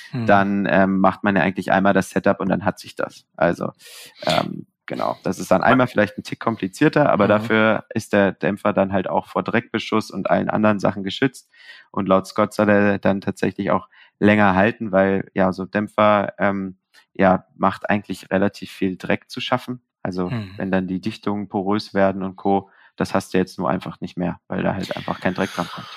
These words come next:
Speaker 1: Verändert sich da auch was am Ansprechverhalten? Ich meine, Position des Dämpfers ist ja ein Riesenthema, mit dem ja irgendwie schon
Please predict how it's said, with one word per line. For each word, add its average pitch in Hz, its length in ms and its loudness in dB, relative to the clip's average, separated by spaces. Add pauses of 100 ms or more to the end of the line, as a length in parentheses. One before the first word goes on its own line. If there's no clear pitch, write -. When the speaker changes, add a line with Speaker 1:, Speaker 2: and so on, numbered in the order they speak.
(440)
Speaker 1:
Verändert 135 380 2
sich 139 140 -2
da 117 140 2
auch 120 120 -6
was 139 160 2
am 123 140 0
Ansprechverhalten? 165 1120 0
Ich 135 140 -8
meine, 135 220 2
Position 135 760 0
des 135 180 0
Dämpfers 135 440 -2
ist 131 120 -6
ja 131 80 4
ein 123 60 0
Riesenthema, 143 880 2
mit 139 240 -4
dem 131 220 -2
ja 127 180 0
irgendwie 127 440 -4
schon 127 540 0